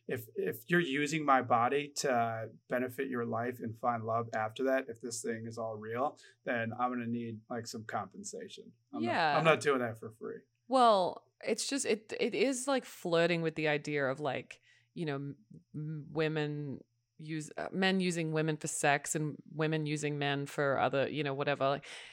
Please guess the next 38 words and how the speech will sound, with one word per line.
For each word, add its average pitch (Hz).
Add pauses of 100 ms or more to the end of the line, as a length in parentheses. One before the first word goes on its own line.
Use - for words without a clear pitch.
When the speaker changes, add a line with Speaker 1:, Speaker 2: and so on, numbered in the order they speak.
(220)
Speaker 2:
it's 247
just 269
this 233
movie, 226
man. 165
Oh, 226
I 180
couldn't, 269
I -
could 233
not. 165 (320)
Uh, 165 (400)
there 202
was 190
one 180
point 190
where 170
Stu 170
was 160
like, 143
"Well, 226
you 285
know, 170
that's 247
'cause, -
like, 190
what 175
every 190
woman 156
wants 151
is 143
just, -
like, 120
to 165
get 139
married 139
and 143
have 143